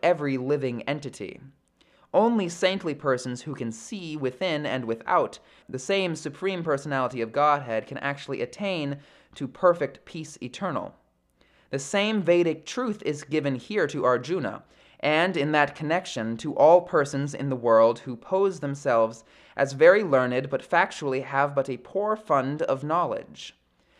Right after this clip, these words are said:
The Lord says clearly that he himself, Arjuna, and all the kings who are assembled on the battlefield are eternally individual beings,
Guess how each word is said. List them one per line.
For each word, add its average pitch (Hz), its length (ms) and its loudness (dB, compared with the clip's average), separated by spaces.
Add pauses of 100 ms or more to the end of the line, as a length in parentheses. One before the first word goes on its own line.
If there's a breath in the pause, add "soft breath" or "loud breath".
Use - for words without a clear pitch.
(200 soft breath)
The 160 100 2
Lord 220 480 10
says 202 360 2
clearly 160 460 2
that 135 180 0
he 208 320 -6
himself, 165 680 0 (300)
Arjuna, 131 640 0 (280 soft breath)
and 143 140 -4
all 185 300 8
the 180 120 0
kings 143 420 -4
who 156 80 -6
are 135 140 6
assembled 135 480 2
on 131 120 2
the 123 60 -6
battlefield 127 800 2
are 131 160 4
eternally 143 640 -2
individual 143 640 -2
beings, 120 640 -8